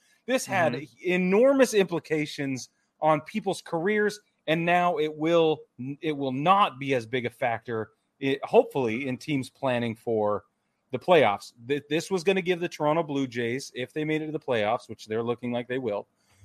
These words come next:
Speaker 1: enormous home field advantage. We talked about that a couple of times, but most recently on this week's episode of The Big Show.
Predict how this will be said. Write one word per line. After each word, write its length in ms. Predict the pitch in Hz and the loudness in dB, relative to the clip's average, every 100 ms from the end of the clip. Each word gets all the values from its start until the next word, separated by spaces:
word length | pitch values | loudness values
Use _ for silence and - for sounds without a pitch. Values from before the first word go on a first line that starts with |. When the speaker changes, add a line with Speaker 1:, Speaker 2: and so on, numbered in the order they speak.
| - _ _ _ _ _ | -20 _ _ _ _ _
Speaker 1:
enormous 680 | 143 147 160 170 190 185 165 | 0 2 4 6 6 4 0
home 220 | - 139 | 2 0
field 180 | 131 123 | 0 0
advantage. 400 | 117 110 110 117 | 0 0 -2 -2
We 100 | 107 107 | -6 -2
talked 240 | 131 147 | 0 0
about 240 | 139 135 | 0 0
that 180 | 123 117 | 2 2
a 60 | 110 | 4
couple 260 | 156 156 | 2 2
of 80 | 123 | 0
times, 320 | - 110 113 | 2 0 0
but 160 | 113 120 | -2 2
most 220 | 139 165 | 2 2
recently 440 | 180 190 170 143 127 | 0 -2 0 2 4
on 120 | 123 | 4
this 180 | 147 147 | 2 0
week's 220 | 143 - | -2 0
episode 320 | 131 123 127 | 0 0 -2
of 40 | 110 | 0
The 40 | |
Big 180 | 120 151 | 0 -2
Show. 280 | - 101 | -2 -6